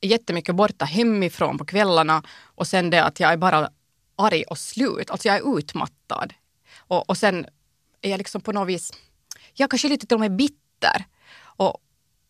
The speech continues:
ja, jag har nog fått så här insikter om att, att det kanske också handlar om, liksom faktiskt inte handlar om de andra onda människorna som liksom har, <laughs> har bokat mig för någonting, utan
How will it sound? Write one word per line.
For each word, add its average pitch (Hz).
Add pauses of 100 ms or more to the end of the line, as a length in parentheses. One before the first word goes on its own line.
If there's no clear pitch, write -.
(160)
ja, 180
jag 220
har 254
nog 254
fått 277
så 240
här 220
insikter 233
om 165
att, 165
att 175
det 190
kanske 202
också 202
handlar 185
om, 151 (1300)
liksom 196
faktiskt 233
inte 233
handlar 208
om 160
de 170
andra 214
onda 208
människorna 170
som 151
liksom 160
har, - (280)
<laughs> -
har 269
bokat 208
mig 156
för 208
någonting, 185
utan 208